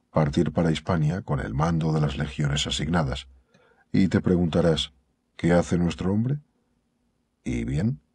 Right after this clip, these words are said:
Y por favor deja de comer un minuto mientras me explicas todo esto.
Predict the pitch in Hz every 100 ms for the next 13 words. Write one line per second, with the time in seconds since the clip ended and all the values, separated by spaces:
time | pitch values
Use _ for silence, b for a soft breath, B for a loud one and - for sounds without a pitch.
0 | _ _ _ _ _ 98 82 76 92 117
1 | 120 120 90 78 76 87 82 78 95 101
2 | 87 85 76 73 71 69 92 95 - -
3 | - 110 110 -